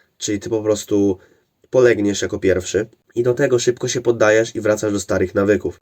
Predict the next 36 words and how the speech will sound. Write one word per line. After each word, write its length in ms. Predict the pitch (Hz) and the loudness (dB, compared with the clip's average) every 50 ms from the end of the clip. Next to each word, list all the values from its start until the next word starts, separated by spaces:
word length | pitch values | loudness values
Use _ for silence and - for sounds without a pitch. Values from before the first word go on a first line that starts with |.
| _ - | _ -6
Więc 200 | 98 98 95 - | -4 -4 -2 -2
jak 120 | 110 98 - | -2 -2 -2
to 120 | - 107 | -2 -2
naprawić? 580 | 104 104 101 - 98 95 98 117 123 120 - - _ _ _ _ _ _ _ _ | -2 -2 0 0 0 2 4 4 2 2 -2 -16 _ _ _ _ _ _ _ _
Celuj 380 | - - 110 110 110 113 113 110 | -6 -2 2 4 4 6 6 4
w 100 | 101 98 | 4 0
utratę 600 | 101 98 - 107 104 104 104 107 101 92 - - _ - | -4 -2 0 0 0 0 0 0 0 0 -2 -4 _ -10
od 180 | 98 98 - | -10 -10 -12
pół 260 | - - - 120 120 | -6 0 0 2 2
procenta 580 | 107 117 110 107 - - 107 104 104 110 107 101 | 2 0 -2 -2 0 0 -2 -2 0 -2 -2 0
do 100 | 98 101 | 0 0
jednego 340 | 98 95 101 101 98 98 90 | -2 -2 -2 -2 -2 -4 -4
procenta 440 | - 104 92 - 104 98 92 95 92 | -6 -6 -6 -6 -6 -6 -6 -4 -4
masy 280 | 95 101 101 - 101 | -4 -4 -4 -4 -6
ciała 240 | - - 92 92 95 | -2 -2 -2 -2 -2
tygodniowo, 640 | - 98 92 98 95 90 92 87 92 104 117 131 - - - - - _ _ | -2 -2 -2 -2 -2 0 -2 -2 0 2 2 0 0 -2 -10 -20 -20 _ _
a 80 | - 107 | 0 0
jak 140 | 113 117 - | 0 0 -2
jesteś 220 | 117 - 127 - | -6 -8 -8 -6
osobą 460 | - 110 117 - 120 110 113 117 110 | -4 -4 -2 0 0 2 4 4 4
otyłą, 500 | - - 117 - 117 110 110 110 107 104 | 4 2 0 2 4 6 6 6 6 4
no 100 | 101 98 | 2 -2
to 120 | 95 107 101 | -2 -4 -2
możesz 460 | 104 107 104 101 98 - - - _ _ _ _ _ _ _ _ _ | -2 -2 -2 -2 -4 -4 -6 -12 _ _ _ _ _ _ _ _ _
podbić 400 | - 110 104 101 98 101 98 - | 0 0 0 0 0 -6 -6 -4
to 120 | - 101 92 | -4 -2 0
do 120 | 98 95 | 2 2
jeden 400 | 95 101 98 92 95 92 92 90 - _ _ _ _ _ _ - | 4 4 2 2 0 0 -2 -4 -8 _ _ _ _ _ _ -12
i 80 | 98 101 | -10 -8
ćwierć 360 | - - - 110 104 101 - | -4 0 2 2 2 2 -2
procenta 500 | - 107 104 - - 101 98 92 104 92 | -4 -4 -2 0 0 0 0 0 -2 -2
albo 220 | - 98 95 98 | 0 0 0 0
nawet 240 | 95 98 92 98 90 | 0 0 0 -2 -2
do 100 | 90 95 | -2 -4
półtora 380 | - 104 98 - 95 92 95 90 | -4 -4 -4 -2 -2 -2 -2 -2
procenta 520 | - 95 92 - 95 90 87 92 92 90 | -4 -4 -4 -2 -4 -4 -2 -4 -4 -4